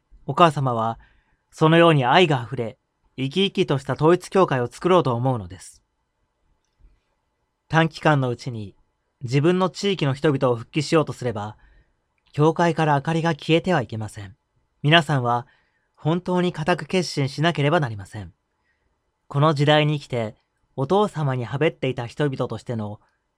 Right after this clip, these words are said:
名誉を失墜させてはいけないのです。皆さんは、霊界でお父様に記憶される人にならなければならないのではないですか？そうするためには、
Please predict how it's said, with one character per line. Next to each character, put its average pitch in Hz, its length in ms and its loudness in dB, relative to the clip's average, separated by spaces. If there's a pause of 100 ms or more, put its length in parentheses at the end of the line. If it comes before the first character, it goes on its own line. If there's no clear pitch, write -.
(120)
名 156 240 2
誉 131 100 2
を 113 80 -6
失 - 380 -10
墜 170 60 -2
さ 160 160 -4
せ 143 60 -12
て 175 120 0
は 147 80 2
い 117 80 -4
け 131 100 -6
な 147 140 -2
い 147 40 -2
の 110 120 -8
で 85 80 -20
す。 - 240 -20 (1400)
皆 160 200 4
さ 156 160 -2
ん 123 100 -4
は、 107 280 -8 (240)
霊 160 240 4
界 180 260 4
で 170 80 6
お 160 100 4
父 196 200 2
様 143 260 -2
に 120 100 -6
記 - 240 -2
憶 185 180 2
さ 175 140 0
れ 165 120 4
る 170 100 2
人 175 180 0
に 151 60 0
な 131 80 0
ら 139 80 2
な 165 120 2
け 143 120 -8
れ 127 80 -2
ば 127 140 -2
な 120 80 -4
ら 131 80 -2
な 139 100 0
い 127 80 -2
の 110 80 -8
で 110 80 -8
は 107 100 -8
な 107 140 -10
い 113 40 -12
で 98 100 -16
す - 100 -20
か？ 98 220 -16 (1200)
そ 160 200 2
う 156 40 4
す 147 120 -2
る 165 80 4
た 160 120 0
め 156 100 2
に 131 100 0
は、 107 260 -8